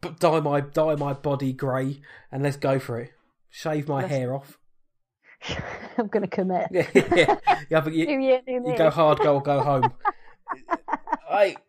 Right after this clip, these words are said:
Speaker 1: the, the more I think about the "Be eating you" lumber plate, the more annoyed it gets me, actually, <laughs> but 'cause it's so naff.
Speaker 2: Well, and the whole, like, you know, "Oh yeah, what's the, what, what's the,"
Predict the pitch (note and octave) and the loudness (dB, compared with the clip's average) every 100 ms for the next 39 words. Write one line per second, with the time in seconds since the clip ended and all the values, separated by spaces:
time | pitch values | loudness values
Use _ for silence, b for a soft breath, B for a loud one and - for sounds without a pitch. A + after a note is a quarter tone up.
0 | - A3 G#3 G#3 A3+ G3+ G#3+ E3 D3+ C#3 | -4 0 2 4 6 6 2 0 -2 0
1 | D#3+ D#3+ D#3 C#3+ C#3+ C3+ C#3 C#3+ C3 - | 0 0 -4 -4 -4 -2 -2 -2 -2 -4
2 | B2 B2+ C3+ C#3+ B2+ C3+ C3 A#2+ A#2 B2+ | -4 -4 -2 0 0 0 -2 -4 -8 -10
3 | A#2+ A#2+ A2+ - D3 C#3+ D#3 B2 B B | -10 -12 -12 -6 -4 -2 -4 -4 B B
4 | B D#3 C#3 C3 - C#3 C3 C3 A#2 - | B -4 -4 -4 -4 -2 0 -2 -4 -14
5 | - - _ _ _ _ _ _ - C4 | -20 -20 _ _ _ _ _ _ 0 2
6 | B3 A#3+ B3 A3+ G#3+ G#3 F#3+ A3+ G3 G3 | 4 4 4 4 4 2 0 -2 -2 -2
7 | G3 G3+ G3 G3+ G#3+ - G#3+ G3+ G#3+ G#3 | -2 -2 -4 -4 -6 -10 -16 -6 -6 -4
8 | G#3+ G#3 - F#3+ F#3+ | -8 -8 -2 0 0